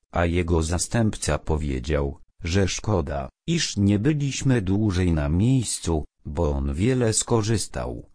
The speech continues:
choć powywracałem mu dotychczasowe poglądy.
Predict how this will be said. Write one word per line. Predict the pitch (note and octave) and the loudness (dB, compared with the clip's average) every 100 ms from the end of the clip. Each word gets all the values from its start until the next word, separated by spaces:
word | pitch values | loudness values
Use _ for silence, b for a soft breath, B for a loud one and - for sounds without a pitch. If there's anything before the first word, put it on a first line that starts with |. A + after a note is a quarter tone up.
| _ - | _ -6
choć | - C#3 - - | 0 0 -2 -6
powywracałem | - A2 F2 E2+ F2 C3+ C#3+ C3+ B2 | -2 0 2 0 0 0 0 2 2
mu | A2+ G#2 F#2 | 4 2 2
dotychczasowe | E2 F#2+ F#2 - F#2+ - F2 D#2 A#2 | 2 0 -2 -2 -2 0 0 2 0
poglądy. | - D2 C#2 B1 A#1 - - | -2 -2 -4 -4 -8 -8 -12